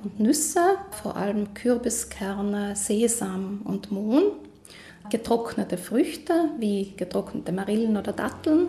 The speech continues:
und auch bestimmte Gemüsearten. Also hervorzuheben sind da der Fenkel, der Grünkohl, Rucola und der Feldsalat.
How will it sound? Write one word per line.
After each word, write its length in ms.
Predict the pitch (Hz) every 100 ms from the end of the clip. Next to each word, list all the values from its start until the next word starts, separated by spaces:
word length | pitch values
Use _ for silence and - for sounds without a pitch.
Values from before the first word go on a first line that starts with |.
| -
und 300 | 269 294 302
auch 280 | 185 214 -
bestimmte 600 | 240 - 226 220 226 220
Gemüsearten. 1120 | 220 214 226 233 - - 190 196 175 190 196
Also 360 | 202 202 220 196
hervorzuheben 920 | 208 214 170 185 - 220 208 208 208
sind 320 | - 202 196
da 80 | 220
der 120 | 285
Fenkel, 640 | - 220 214 - 220 208
der 140 | 208 220
Grünkohl, 840 | - 208 214 214 - 196 202 202 202 - -
Rucola 800 | 226 247 247 233 214 208 202 -
und 220 | - 220 226
der 80 |
Feldsalat. 880 | - 165 - - - 170 - - -